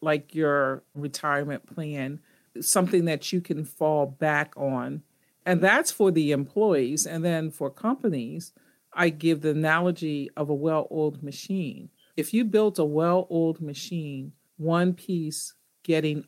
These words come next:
old and rusted should not stop the whole operation.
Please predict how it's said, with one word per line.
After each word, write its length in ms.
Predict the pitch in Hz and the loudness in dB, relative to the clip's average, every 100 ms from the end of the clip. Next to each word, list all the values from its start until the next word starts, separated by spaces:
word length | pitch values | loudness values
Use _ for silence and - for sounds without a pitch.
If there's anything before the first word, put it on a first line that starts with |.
| - | -4
old 360 | 147 151 147 | 0 0 -2
and 240 | - 147 143 | -6 -10 -6
rusted 520 | 143 139 - 131 - _ _ _ _ | -6 -6 -6 -10 -12 _ _ _ _
should 220 | - 151 | -6 -4
not 240 | 147 - | -4 -4
stop 360 | - 139 139 - | -8 -8 -10 -6
the 100 | 135 | -6
whole 320 | 147 139 139 | -4 -4 -4
operation. 800 | 135 123 117 123 107 - - 180 | -6 -8 -10 -12 -12 -14 -16 -18